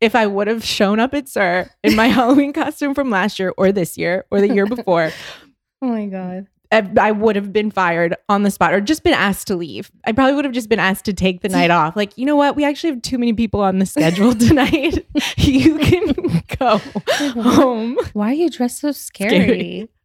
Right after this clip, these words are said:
Speaker 1: Literally.
Speaker 2: Oh my God.
Speaker 1: Kind of like when I had to wear my glasses at sir sometimes, like, if I had an, like, an eye problem,
Speaker 2: Yeah.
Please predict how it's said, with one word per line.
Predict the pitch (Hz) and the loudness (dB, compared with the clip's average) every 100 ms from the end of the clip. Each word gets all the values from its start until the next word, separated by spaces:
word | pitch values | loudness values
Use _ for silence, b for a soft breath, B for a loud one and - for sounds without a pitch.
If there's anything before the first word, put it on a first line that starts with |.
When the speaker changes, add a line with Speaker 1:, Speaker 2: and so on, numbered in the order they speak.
| - | 0
Speaker 1:
Literally. | 294 254 220 180 170 - B | 2 2 0 -2 -4 -10 B
Speaker 2:
Oh | 233 226 214 | -4 -2 -4
my | 196 - | -8 -8
God. | 202 190 | -6 0
Speaker 1:
Kind | 262 277 | 2 2
of | 359 | 2
like | 440 392 | 2 2
when | 262 | 0
I | 233 | 0
had | 240 254 | 0 0
to | 277 | 0
wear | 220 | 2
my | 226 208 | 2 -2
glasses | 180 165 165 220 240 | 0 0 0 -2 -4
at | 262 - | -4 0
sir | 285 294 | 0 0
sometimes, | - 269 269 269 269 285 | -2 -2 0 0 -2 -2
like, | 208 220 | -2 0
if | |
I | 220 | 0
had | 226 208 | 0 0
an, | 208 | 0
like, | 175 190 - | -2 -4 -4
an | 165 | -2
eye | 165 175 202 _ - | -2 -4 -6 _ 0
problem, | 226 214 269 330 240 | 0 2 0 0 -4
Speaker 2:
Yeah. | 285 359 | -4 -4